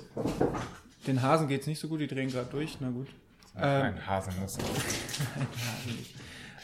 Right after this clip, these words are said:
Speaker 1: Ähm, tschüss. Ähm, <laughs> wo waren wir? Ist auch ein wilder Podcast-Tag heute.
Speaker 2: <laughs>
Speaker 1: Äh, ist auch für mich schon die sechste Stunde. Ähm, nee, mir geht's tatsächlich insgesamt,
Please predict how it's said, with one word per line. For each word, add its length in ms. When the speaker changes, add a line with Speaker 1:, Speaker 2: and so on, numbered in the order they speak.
Speaker 1:
Ähm, 640
tschüss. 300
Ähm, 260
<laughs> 600
wo 140
waren 220
wir? 80
Ist 160
auch 160
ein 160
wilder 200
Podcast-Tag 720
heute. 220
Speaker 2:
<laughs> 100
Speaker 1:
Äh, 300
ist 100
auch 120
für 100
mich 140
schon 140
die 100
sechste 280
Stunde. 400
Ähm, 380
nee, 160
mir 80
geht's 220
tatsächlich 320
insgesamt, 500